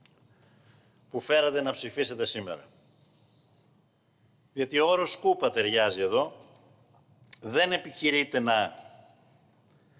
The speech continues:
καθαρίσετε τους θεσμούς διαφύλαξης του περιβάλλοντος και αξιοποίησης προς όφελος της, ε, ανάπτυξης,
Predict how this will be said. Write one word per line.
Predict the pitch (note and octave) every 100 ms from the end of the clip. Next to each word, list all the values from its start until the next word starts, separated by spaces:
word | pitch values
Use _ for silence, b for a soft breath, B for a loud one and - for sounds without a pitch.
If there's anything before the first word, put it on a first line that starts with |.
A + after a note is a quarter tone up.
| b b b
καθαρίσετε | D3 C3+ C3+ C#3 D#3+ - C3 A#2+
τους | B2 -
θεσμούς | B2 A#2 C#3 C3+
διαφύλαξης | A#2+ A#2+ C3+ D3+ C3 A#2 A2+
του | -
περιβάλλοντος | A#2 G#2+ A#2 A#2+ B2+ C#3+ D#3+ - - - _ _ _ b b b b
και | C#3+
αξιοποίησης | C3+ - C3+ C3 D#3 D#3+ C#3+ - B2+ -
προς | B2+ A#2+
όφελος | C#3 C3+ B2+ A#2+ A2+ - - - - _ _ _ _ b b b b b b _
της, | C3+ - -
ε, | B2 A#2
ανάπτυξης, | B2 A#2+ C#3 C#3+ C#3 - F3 F3+ - - -